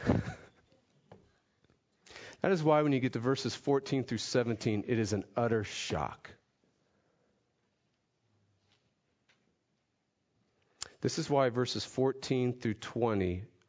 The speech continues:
are so out of place. The final call, the final sermon, the final message, the final whatever, the summons of Zephaniah for the whole book is not lamentation, but celebration.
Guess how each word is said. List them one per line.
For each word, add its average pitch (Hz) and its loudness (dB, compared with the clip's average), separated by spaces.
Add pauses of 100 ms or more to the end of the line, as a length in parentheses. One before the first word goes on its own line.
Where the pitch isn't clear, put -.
(240)
are 92 -2
so 104 0
out 92 0
of 87 -6
place. - -10 (4000)
The 110 0
final 165 4
call, 120 2
the 107 2
final 147 2
sermon, 113 2
the 98 2
final 135 2
message, 110 2
the 101 -4
final 135 2
whatever, 113 4
the 107 -4
summons 143 2
of 107 0
Zephaniah 107 2
for - -2
the 98 2
whole 135 -2
book 117 0
is 98 -2
not 113 0
lamentation, 107 -2
but 80 -6
celebration. 80 -8